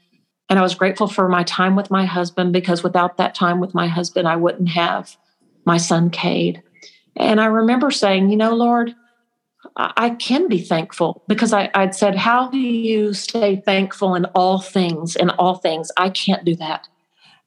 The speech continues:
But you, Lord, are reminding me one by one of what I have to be grateful for.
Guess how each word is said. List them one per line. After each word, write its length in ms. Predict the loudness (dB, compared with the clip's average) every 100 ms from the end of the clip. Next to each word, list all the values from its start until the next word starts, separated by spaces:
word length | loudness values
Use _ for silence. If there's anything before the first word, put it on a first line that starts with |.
| -2
But 220 | 2 2
you, 320 | 4 4 4 4
Lord, 320 | 2 2 2
are 80 | 2
reminding 540 | 2 2 2 0 -2
me 140 | -2
one 420 | 0 2 4 4 4
by 220 | 2 2
one 400 | 0 -2 -2 -4
of 180 | -4 0
what 200 | 2 2
I 60 |
have 240 | 0 0 -2
to 60 | -6
be 120 | -8
grateful 460 | -4 -4 -4 -8
for. 420 | -4 -4 -2 -6